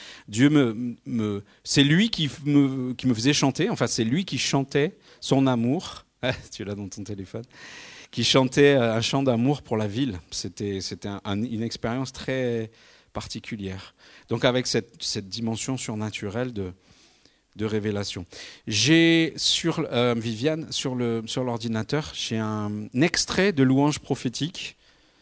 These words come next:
que je voulais vous faire écouter pour que vous sachiez à quoi ça ressemble un petit peu.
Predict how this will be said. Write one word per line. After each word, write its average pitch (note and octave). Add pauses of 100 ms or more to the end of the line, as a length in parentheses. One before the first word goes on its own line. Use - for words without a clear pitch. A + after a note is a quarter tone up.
(520)
que A#2+
je A2
voulais B2+
vous C3+
faire C3
écouter C#3+
pour D#3
que C#3
vous B2+
sachiez C#3+
à C#3
quoi C3
ça C3
ressemble C3+
un A2
petit A2+
peu. E3